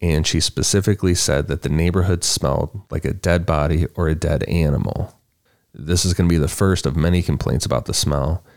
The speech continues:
and this complaint was presumably due to Crystal Dozier's body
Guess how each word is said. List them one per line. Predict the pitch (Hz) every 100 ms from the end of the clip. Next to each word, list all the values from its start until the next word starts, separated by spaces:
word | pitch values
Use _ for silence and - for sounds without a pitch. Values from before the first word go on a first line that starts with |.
| _ _ -
and | 80 78
this | 87 -
complaint | 92 82 - 80 78 -
was | 76 73 78
presumably | - 82 92 101 98 87 82
due | 82 78 80
to | - 67 73
Crystal | - 78 - 69
Dozier's | 82 90 85 71
body | - 65 73 64